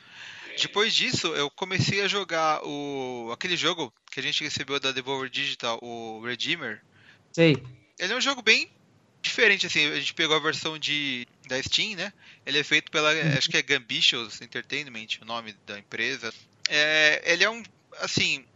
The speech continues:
Speaker 1: como eu posso dizer? É, eles falam que é um brawler, mas ele lembra, sabe aqueles jogos de tiro, é, de
Speaker 2: Uhum.
Speaker 1: dois, dois analógicos, que você anda com o analógico esquerdo, com o direito você mira
Speaker 2: Sei, sei, sei.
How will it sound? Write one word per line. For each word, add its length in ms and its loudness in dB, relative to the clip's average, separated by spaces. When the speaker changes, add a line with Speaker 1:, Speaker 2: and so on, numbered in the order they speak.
Speaker 1:
como 140 -12
eu 60 -8
posso 260 -2
dizer? 400 4
É, 120 2
eles 180 -2
falam 200 0
que 100 -2
é 40 2
um 80 -4
brawler, 580 2
mas 240 -2
ele 720 0
lembra, 360 0
sabe 180 0
aqueles 280 -2
jogos 380 2
de 120 -2
tiro, 520 0
é, 480 4
de 100 4
Speaker 2:
Uhum. 60 6
Speaker 1:
dois, 280 6
dois 240 0
analógicos, 720 2
que 100 -12
você 300 0
anda 240 2
com 220 -4
o 60 -2
analógico 420 0
esquerdo, 440 0
com 120 -8
o 40 -4
direito 320 0
você 300 -2
mira 180 -2
Speaker 2:
Sei, 360 12
sei, 340 8
sei. 320 4